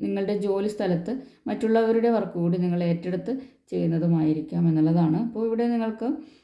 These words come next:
ഒരു ഹെവിനെസ് തോന്നാം. അപ്പോൾ ഇവിടെ നിങ്ങൾ, ഉം, മറ്റുള്ളവർക്ക് കൊടുക്കേണ്ടതായിട്ടുള്ള ഉത്തരവാദിത്തങ്ങൾ മറ്റുള്ളവരെ ഏൽപ്പിക്കുക എന്നുള്ളതാണ് ഇവിടെ, ആ, പറയാനുള്ളത്.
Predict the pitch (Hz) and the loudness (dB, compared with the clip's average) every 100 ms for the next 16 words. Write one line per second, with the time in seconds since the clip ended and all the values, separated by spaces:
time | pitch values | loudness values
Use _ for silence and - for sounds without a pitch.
0 | _ 233 247 233 220 226 233 233 208 156 | _ 0 2 2 4 2 2 -2 0 2
1 | 156 151 - - _ _ _ _ 208 196 | 2 0 -4 -8 _ _ _ _ -8 -4
2 | 190 202 202 190 180 208 269 - _ _ | -2 -2 -2 0 0 -2 -4 -10 _ _
3 | _ 254 185 180 - - - 220 220 240 | _ -6 -4 -4 -6 -14 -6 -4 0 2
4 | 247 254 262 254 214 208 208 208 190 196 | 2 2 2 2 0 -2 -2 0 -2 -2
5 | 180 170 165 160 170 175 233 180 165 165 | -4 -2 0 -2 -2 -2 -2 -2 -2 -2
6 | 165 165 175 - 170 151 - 151 160 156 | 0 0 -2 -2 -2 -2 -6 -8 -6 -2
7 | 156 156 160 160 156 151 170 165 240 269 | -2 -2 -2 0 0 0 0 0 -2 -8
8 | - _ _ - 170 160 165 175 165 156 | -16 _ _ 0 2 2 0 -2 0 0
9 | 147 147 156 170 - | -2 -4 -2 -2 -4